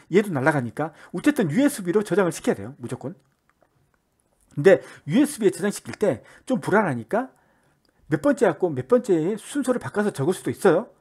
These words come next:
그러면 이게 아무리 유출된다 하더라도 이걸 풀 수 없어요.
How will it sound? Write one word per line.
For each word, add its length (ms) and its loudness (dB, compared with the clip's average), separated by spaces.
그러면 460 0
이게 220 4
아무리 380 2
유출된다 540 0
하더라도 640 2
이걸 300 -2
풀 140 2
수 160 -4
없어요. 420 -6